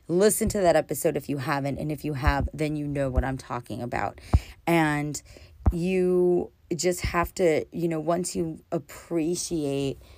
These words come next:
and really just take a minute to think about and feel the appreciation for the things that you have.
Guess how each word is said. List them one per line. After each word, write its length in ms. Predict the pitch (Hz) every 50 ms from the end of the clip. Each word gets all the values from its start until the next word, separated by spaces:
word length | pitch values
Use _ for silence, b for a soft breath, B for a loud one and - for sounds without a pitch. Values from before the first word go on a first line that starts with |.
| b b b b b -
and 320 | 165 170 175 160 165 156
really 300 | 175 175 170 170 165 156
just 200 | - - - -
take 260 | - - 190 180 175 -
a 80 | 175
minute 280 | 170 160 160 156 139 -
to 100 | - 156
think 280 | - - - 170 156
about 400 | - 160 160 151 135 131 139 -
and 160 | - 151 147 135
feel 240 | - - 156 151 151
the 120 | 156 147
appreciation 840 | 143 139 - - 156 147 - - - 143 147 151 160 - - 143 147
for 100 | - 156
the 100 | 151 147
things 320 | - 151 143 147 - -
that 180 | 151 - - -
you 60 | 143
have. 360 | 131 135 147 139 135 - -